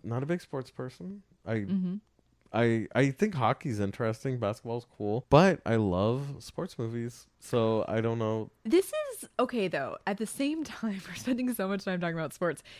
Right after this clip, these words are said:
Speaker 2: It's more of a romantic
Speaker 1: Okay.
Speaker 2: movie than it is a sports movie. It
Speaker 1: Mm-hmm.
Speaker 2: just happens to kind of revolve around sports.
Speaker 1: Okay.
Speaker 2: But there is a sports arc with Cuba Gooding Junior.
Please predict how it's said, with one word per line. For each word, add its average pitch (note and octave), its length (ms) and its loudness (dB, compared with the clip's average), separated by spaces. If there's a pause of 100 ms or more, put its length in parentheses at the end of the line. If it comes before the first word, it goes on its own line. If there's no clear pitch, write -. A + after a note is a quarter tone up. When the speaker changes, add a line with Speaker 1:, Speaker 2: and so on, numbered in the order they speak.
(100)
Speaker 2:
It's G#3+ 200 0
more G3 300 2
of C#4 80 -2
a C4 80 0
romantic D#3+ 720 -4 (220)
Speaker 1:
Okay. E3+ 160 0
Speaker 2:
movie C3+ 380 -2
than E3 240 -4
it D3+ 100 -4
is D#3+ 160 -6
a D#3 60 -10
sports D#3+ 420 -8
movie. B3 500 -2
It F3+ 140 -2
Speaker 1:
Mm-hmm. C3 100 -4
Speaker 2:
just E3+ 200 -4 (500)
happens E3 540 -2
to E3+ 80 -8
kind D3+ 280 -6
of C#3 100 -10
revolve D#3 480 -2
around B3 360 -4
sports. - 720 -8 (200)
Speaker 1:
Okay. G#2 420 0 (100)
Speaker 2:
But A3 140 4
there B3+ 120 10
is C4+ 200 0
a C#4 100 -4
sports - 480 -4 (120)
arc - 480 -6 (680)
with F3+ 240 -4 (320)
Cuba F3+ 260 0
Gooding D3 320 -4
Junior. - 380 -12